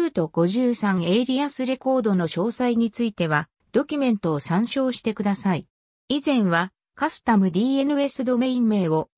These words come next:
オープンサーチサービスが公開する検索エンドポイントを指すように、お客様は、クネームタイプのディーエヌエスレコードを作成する必要がありました。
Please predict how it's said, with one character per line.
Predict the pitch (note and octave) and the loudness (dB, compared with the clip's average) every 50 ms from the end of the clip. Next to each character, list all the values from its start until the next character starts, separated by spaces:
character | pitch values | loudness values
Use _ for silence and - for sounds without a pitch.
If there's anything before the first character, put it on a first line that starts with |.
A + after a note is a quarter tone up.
| _ _ - | _ _ 0
オ | G3 B3 D4+ | 2 2 2
ー | - | 0
プ | _ - C#4+ | _ -4 -4
ン | C#4+ C#4 | -4 -4
サ | C4+ - C#4+ D4 D4 | -2 -2 -2 -2 -2
ー | B3+ | -2
チ | - - - | -4 -8 -8
サ | - - A3 A3 G#3+ | -4 -2 -2 0 0
ー | |
ビ | G3+ G#3 | 0 -2
ス | F#3+ - F3+ E3 | -2 -2 -2 -2
が | D#3+ D3 | -2 -2
公 | - - F#3+ G3+ | -2 -2 -2 -2
開 | G3 - A3 G#3+ G#3+ | -2 -2 -2 0 0
す | G#3 - G#3 | -2 -2 -2
る | G3 G3 | -2 -2
検 | F#3+ - F3+ G#3 B3 - | -2 0 -2 -2 0 -2
索 | - C4+ - - C4 | -4 -6 -2 -2 0
エ | C4 B3+ | 0 2
ン | A#3+ A#3+ | 2 0
ド | A3+ G#3+ | 0 0
ポ | - C4+ C4 | 0 0 2
イ | A#3+ G#3 | 2 2
ン | F#3 F3+ | 2 0
ト | - D#3 D3 | -2 -2 -2
を | C#3+ C#3 - _ _ _ _ _ - | -2 -4 -6 _ _ _ _ _ -6
指 | - C#4 | -6 -4
す | C4+ - - A#3+ | -4 -4 -2 0
よ | A3 G#3 G3 | 0 2 2
う | F3+ | 0
に、 | E3 D#3 D#3+ D#3+ _ _ _ _ | 0 -2 -2 -6 _ _ _ _
お | - D#3 | -8 -6
客 | D3 - A#3+ B3+ - | -4 -4 -6 -6 -6
様 | - - B3+ B3+ A#3+ G3+ E3 | -8 -6 -2 -2 0 0 2
は、 | E3 D#3 - - _ _ _ _ - | 0 0 -2 -4 _ _ _ _ -6
ク | - D4 | -4 -2
ネ | D4+ D#4+ D#4+ D4+ | -2 0 0 0
ー | C4 | 0
ム | B3 A#3 | 0 0
タ | G3+ - A#3 A3+ | 0 0 -2 -2
イ | G#3+ | 0
プ | - G#3+ | 0 0
の | F#3+ F3+ D#3+ | 0 0 0
デ | D3+ G3+ | 2 2
ィ | B3 C#4 | 2 2
ー | C#4 | 2
エ | C#4+ | 0
ヌ | D4 D4 C#4 | 0 0 0
エ | C#4+ C#4 | 0 -2
ス | - - C4 | -2 -4 -4
レ | B3 C4 | -4 -4
コ | - - B3+ B3+ | -4 -2 -2 0
ー | A#3+ | 0
ド | G3+ F3+ E3 | 0 0 0
を | D#3+ | -2
作 | - - E3 D#3+ - - | -2 -4 -6 -8 -8 -6
成 | - - G#3+ G#3 | -4 -2 0 0
す | F#3+ - - F3 | -2 -2 -4 -4
る | E3 D#3+ - - _ _ _ _ | -2 -4 -4 -6 _ _ _ _
必 | - - - - C4+ | -16 -12 -6 -4 -2
要 | C4+ C4+ C4 A#3+ | 0 0 2 2
が | A3+ A#3 A3+ | 0 2 0
あ | A3 | 0
り | G#3+ G#3 G3+ | 0 0 0
ま | F#3+ F#3+ | 0 0
し | F#3+ - - | -2 -4 -6
た。 | - C#3 B2+ | -6 -8 -8